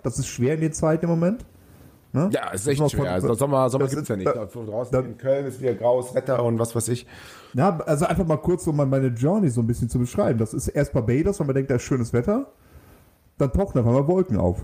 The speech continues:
Speaker 2: Oh nein.
Speaker 1: Dann geht's weiter auf die nächste Insel, Jamaika.
Speaker 2: Mhm.
Speaker 1: Und das ist halt so eine kleine Weltreise. War nicht geplant, aber wir reisen tatsächlich der Sonne hinterher. Ähm, das ist doch ein bisschen ein Slogan für den deutschen Schlager. Der
Speaker 2: Jetzt
Speaker 1: Sonne
Speaker 2: wird das,
Speaker 1: hinterher.
Speaker 2: jetzt wird das Geld knapp und jetzt müssen Sie wieder einen Podcast machen, oder was?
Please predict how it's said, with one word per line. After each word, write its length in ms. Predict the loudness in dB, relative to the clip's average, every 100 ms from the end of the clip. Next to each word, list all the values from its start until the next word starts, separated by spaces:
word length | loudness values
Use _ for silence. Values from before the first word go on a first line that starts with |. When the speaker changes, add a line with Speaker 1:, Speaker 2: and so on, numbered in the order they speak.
| -8
Speaker 2:
Oh 40 | -6
nein. 440 | -6 -6 -8 -4
Speaker 1:
Dann 100 | -2
geht's 200 | 0 0
weiter 180 | 0 0
auf 60 | -2
die 100 | -2
nächste 320 | -2 -2 -2
Insel, 220 | -2 -2
Jamaika. 560 | 0 2 2 2 -2 -4 _ _
Speaker 2:
Mhm. 260 | -6 -4 -2
Speaker 1:
Und 40 | -4
das 140 | -4
ist 100 | -2
halt 160 | -2 0
so 80 |
eine 140 | 0 0
kleine 340 | 0 0 0
Weltreise. 460 | 0 -2 0 0 2
War 80 | 0
nicht 180 | -2
geplant, 560 | -4 -2 0 2 0 -4 -18 -20 _
aber 300 | 0 2 0 0
wir 160 | 0 2
reisen 320 | 0 0 -2
tatsächlich 260 | 0 0
der 120 | 0 0
Sonne 200 | 0 0
hinterher. 460 | 2 2 2 2 -2 -8 -20 -20 -20 -20 -20 -20 _ _
Ähm, 800 | 0 2 4 2 2 2 2 -2 -10 _ _
das 160 | -4 0
ist 60 |
doch 60 | 2
ein 40 |
bisschen 280 | 0 0 -2 -2 -4
ein 60 |
Slogan 480 | -4 -4 0 0 2
für 120 | 0
den 100 | 0
deutschen 260 | 0 -2 -4
Schlager. 480 | 0 2 2 0 -4 _
Der 100 | 0 0
Speaker 2:
Jetzt 100 | 2
Speaker 1:
Sonne 140 | 0
Speaker 2:
wird 80 | 0
das, 120 | 0
Speaker 1:
hinterher. 300 | -2 0 0
Speaker 2:
jetzt 140 | 0 -2
wird 100 | -2
das 140 | -2
Geld 240 | 0 -2 -2
knapp 280 | -2 -2 0
und 100 | -2
jetzt 140 | 0
müssen 140 | 0
Sie 100 | 0
wieder 140 | 2 2
einen 80 | 0
Podcast 360 | -2 -2 -2
machen, 200 | -2 0
oder 160 | 0
was? 120 | 0